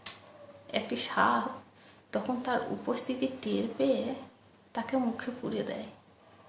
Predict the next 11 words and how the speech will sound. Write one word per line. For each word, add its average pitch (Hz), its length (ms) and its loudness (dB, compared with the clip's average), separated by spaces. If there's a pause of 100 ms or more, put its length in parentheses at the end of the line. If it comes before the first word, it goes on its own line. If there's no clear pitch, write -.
(600)
ব্যাঙটি 202 760 0 (180)
সাপের 233 520 2
মুখের 226 400 -2
ভিতর - 320 -2
থেকে 285 380 -2 (460)
কোনো 240 280 2 (120)
ক্রমে 254 300 2
বলে, 240 480 2 (920)
'তুমি 262 220 2 (100)
ঠিকই 262 480 2
বলেছিলে 208 540 -2